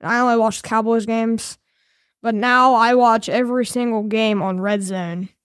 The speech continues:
because I have players in different games, stuff like that. And stuff I don't like about it is you never know when somebody's gonna do bad or do good, 'cause you can have your bad weeks and you kinda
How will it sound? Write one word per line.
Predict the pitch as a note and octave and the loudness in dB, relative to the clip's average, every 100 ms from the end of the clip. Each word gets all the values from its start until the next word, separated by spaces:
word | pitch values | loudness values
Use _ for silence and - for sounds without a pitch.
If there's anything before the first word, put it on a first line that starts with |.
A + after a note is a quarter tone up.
| - | -10
because | G#3+ A3 | -4 -2
I | G#3 G#3 | 0 0
have | A3 G#3 G3 - - | 2 2 0 -6 -18
players | - A#3+ A3+ A3+ | -2 0 2 0
in | G#3 G3+ | -2 -2
different | A3 G3+ F#3+ | -4 -4 -10
games, | F#3+ G#3+ G#3+ G#3+ G#3 G3+ - _ _ _ _ | -6 -4 -4 -4 -6 -8 -12 _ _ _ _
stuff | - B3+ A3+ | -2 -2 0
like | G#3+ G3 | -4 -2
that. | G3+ F#3+ - _ _ _ _ _ _ _ | -4 -4 -6 _ _ _ _ _ _ _
And | A#3+ | -10
stuff | - - D#4+ C#4 | -4 2 2 2
I | B3 | 2
don't | A#3+ A#3 | 2 0
like | A#3 | -2
about | G#3 G3+ G3 G3+ | -4 -2 -2 -2
it | G3+ - _ _ _ _ _ _ - | -6 -8 _ _ _ _ _ _ -6
is | A3+ A3 G#3 G3+ F#3+ - - - _ | -2 -2 -2 -6 -8 -8 -8 -12 _
you | A3+ C4 | -6 0
never | C#4 C4+ | 2 2
know | C4 B3+ A#3+ | 0 0 0
when | A#3 A3 | -2 -4
somebody's | B3+ B3 A3+ | -2 0 0
gonna | A#3 A3 | -2 -4
do | A3 F#3+ | -4 -4
bad | A3 A#3 A#3 | 0 2 2
or | G#3 | -2
do | G3+ G#3+ | -8 -6
good, | A3 A3 F3 D#3+ F#3+ _ _ _ - | -2 -2 -2 -6 -8 _ _ _ -8
'cause | A3+ | -4
you | A#3+ | -4
can | A#3+ | -2
have | B3 G#3 | -2 -4
your | F#3+ | -2
bad | A#3+ C4+ C4 | 0 2 0
weeks | C4 - | -2 -2
and | A3+ | -4
you | G#3+ | -4
kinda | A3 G#3+ G3 - | -4 -6 -6 -10